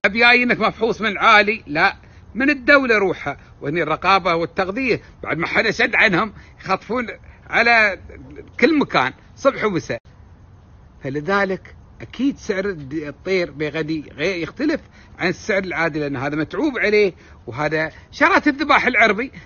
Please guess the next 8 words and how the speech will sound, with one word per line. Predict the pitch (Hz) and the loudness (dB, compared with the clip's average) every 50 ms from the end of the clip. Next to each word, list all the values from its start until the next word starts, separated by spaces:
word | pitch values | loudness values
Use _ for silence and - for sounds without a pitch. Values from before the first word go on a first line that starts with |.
| - - | -16 -14
الذبا-، | 208 220 240 294 320 285 247 214 - - | -8 -6 -2 2 4 4 4 2 0 0
الذباح | 247 277 269 - - | 0 2 2 2 2
العربي | 220 - - 294 - 226 240 233 | 0 0 2 2 2 2 0 0
والبربر | 220 196 220 269 - 196 240 247 | 2 2 2 2 4 4 4 4
واحد، | 247 269 277 247 - 196 262 - 370 427 392 - - - - - - 180 | 4 4 4 4 4 2 0 0 0 -4 -4 -8 -14 -20 -20 -16 -14 -14
الطير | 185 - - - 262 269 269 254 240 226 | -14 -12 -4 2 4 4 4 4 4 0
الد-، | 214 196 185 220 | 0 -2 -2 -2
ال-، | 220 220 208 196 208 202 202 | -2 -2 -2 0 0 0 0